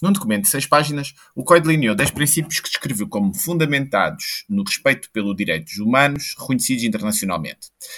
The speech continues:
e que as competições desportivas deverão seguir. Também disse que não vai mais exigir que os atletas sejam submetidos a modificações de nível hormonal para competir.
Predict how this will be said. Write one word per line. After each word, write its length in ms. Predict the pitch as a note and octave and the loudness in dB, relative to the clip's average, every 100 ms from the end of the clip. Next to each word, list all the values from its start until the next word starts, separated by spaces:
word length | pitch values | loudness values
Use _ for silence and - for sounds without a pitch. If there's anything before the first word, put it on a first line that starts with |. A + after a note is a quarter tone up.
| - - | -18 -12
e 80 | G3+ | 0
que 140 | E3+ | 4
as 80 | E3 | 4
competições 480 | D3+ D3+ D3 B2+ G#2+ | 2 -2 -2 -2 -2
desportivas 600 | - A2 B2+ A#2+ B2 - | -6 -4 -2 0 -2 -4
deverão 380 | - G#2+ G#2 G2 | -8 -2 0 0
seguir. 420 | F2+ G#2 G2+ - _ _ - - - - _ | -2 -2 -4 -6 _ _ -20 -20 -20 -20 _
Também 260 | B2+ E3 F3 | 4 4 6
disse 280 | C#3 C#3+ | 4 2
que 120 | - A#2 | 2 0
não 120 | A2+ | 4
vai 300 | C3+ C#3+ - _ - | 6 6 4 _ 0
mais 460 | A2 A#2+ A2+ G#2+ - | 4 4 2 0 -2
exigir 480 | B2+ G#2+ F2+ A2 G#2 | 0 0 0 -2 -2
que 80 | |
os 80 | G#2+ | -2
atletas 320 | G#2 G#2 G#2 | -2 -2 -4
sejam 200 | - G2+ | -4 -4
submetidos 460 | G2+ G#2+ E2+ F2+ F2+ | -4 -6 -6 -6 -2
a 40 | G2 | -2
modificações 560 | G#2 G2+ G#2+ G#2 A2 | -2 -4 -4 -2 -2
de 40 | G#2 | 0
nível 200 | G2+ G#2 | 0 0
hormonal 440 | A2 A2 G#2 G#2 | 0 2 2 0
para 140 | - | -2
competir. 460 | G#2+ G#2 G2 D#2+ - | -2 -4 -4 -8 -12